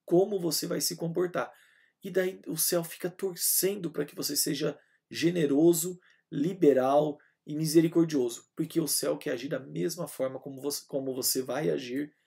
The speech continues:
com essa pessoa que precisa. Então, o ideal é o quê?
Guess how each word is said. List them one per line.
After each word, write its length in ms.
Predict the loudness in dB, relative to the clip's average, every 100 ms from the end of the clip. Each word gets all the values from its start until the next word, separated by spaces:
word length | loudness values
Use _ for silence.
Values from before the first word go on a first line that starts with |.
| _ _
com 120 | 0
essa 220 | 2 2 -2
pessoa 320 | -4 -2 -4
que 100 | -4
precisa. 560 | -4 -2 -2 -4 -8 -10 _ _ -20 _ -18
Então, 540 | 2 8 8 8 2 _ _ _ -2
o 80 | -2
ideal 680 | 4 6 8 6 4 0 0
é 80 | 0
o 140 | 0
quê? 360 | -4 -8 -8